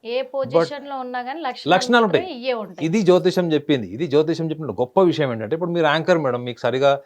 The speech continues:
Speaker 2: ఆ, కమ్యూనికేషన్ రాదు, ఇంగ్లీష్ మాట్లాడడం రాదు, లేదా
Speaker 1: అవును.
Speaker 2: తెలుగు సరిగా మాట్లాడడం రాదు,
Speaker 1: మ్మ్.
Speaker 2: లేదా మీరు కంటెంట్ డ్రైవ్ చేయలేరు, మీకు స-, మాట్లాడే కంటెంట్లో మీకు నాలెడ్జ్ లేదు, మీరు ఒప్పుకుంటారా ఈ లక్షణాలు ఉంటే?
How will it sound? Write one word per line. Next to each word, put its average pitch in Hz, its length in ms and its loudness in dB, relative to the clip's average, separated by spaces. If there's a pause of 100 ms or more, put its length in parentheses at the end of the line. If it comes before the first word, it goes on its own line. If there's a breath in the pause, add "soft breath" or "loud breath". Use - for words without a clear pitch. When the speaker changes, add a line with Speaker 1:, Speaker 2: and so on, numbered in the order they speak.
(360 soft breath)
Speaker 2:
ఆ, 107 60 -2
కమ్యూనికేషన్ 135 680 -2
రాదు, 110 380 -2 (480)
ఇంగ్లీష్ 135 320 -2
మాట్లాడడం 123 460 0
రాదు, 107 320 -2
లేదా 143 220 0
Speaker 1:
అవును. - 260 -8 (100)
Speaker 2:
తెలుగు 156 220 6
సరిగా 143 280 4
మాట్లాడడం 113 480 -2
రాదు, 110 320 -4 (140)
Speaker 1:
మ్మ్. 214 160 -14 (100)
Speaker 2:
లేదా 165 380 6
మీరు 151 260 0
కంటెంట్ 143 420 -2
డ్రైవ్ 131 300 2
చేయలేరు, 113 400 0
మీకు 123 220 -10
స-, 131 260 -8
మాట్లాడే 151 400 2
కంటెంట్లో 143 460 0
మీకు 143 120 -2
నాలెడ్జ్ 123 360 2
లేదు, 107 280 -4 (300)
మీరు 127 120 -2
ఒప్పుకుంటారా 139 460 -2 (280)
ఈ 135 40 -4
లక్షణాలు 139 340 -2
ఉంటే? 208 220 -6